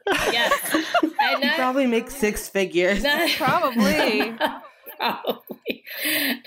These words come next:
Speaker 1: Although probably they're sacrificing salary altogether for their Christian and patriotic duty, Amira.
Speaker 2: Obviously.
Speaker 1: I, I doubt they would take
Speaker 2: Obviously.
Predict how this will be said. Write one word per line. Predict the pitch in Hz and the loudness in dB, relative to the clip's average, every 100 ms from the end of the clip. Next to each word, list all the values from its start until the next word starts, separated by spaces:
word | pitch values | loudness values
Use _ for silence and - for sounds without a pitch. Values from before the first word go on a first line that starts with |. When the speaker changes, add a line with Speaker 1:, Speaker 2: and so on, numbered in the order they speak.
| - 254 | -6 -2
Speaker 1:
Although | 269 269 | 2 0
probably | 254 285 302 | 0 -2 -2
they're | 226 208 | -2 -2
sacrificing | 214 208 208 196 175 175 | -2 -2 -2 -2 -2 -2
salary | 165 170 170 170 | 0 0 2 0
altogether | 160 165 180 147 151 | 0 -2 -4 -2 -2
for | - 175 | -4 -4
their | 170 | -4
Christian | - 170 - 160 | -4 -6 -4 -4
and | 147 | -4
patriotic | 143 160 165 156 - - | -4 -6 -8 -10 -14 -12
duty, | - - - | -12 -12 -14
Amira. | - - - _ - - | -16 -20 -20 _ -20 -14
Speaker 2:
Obviously. | 190 196 208 214 226 - - | -4 -2 0 -2 -2 -2 0
Speaker 1:
I, | |
I | |
doubt | 254 220 202 | 0 -2 -2
they | 202 | -2
would | 185 | 0
take | 190 | 2
Speaker 2:
Obviously. | 185 175 - | 2 0 -2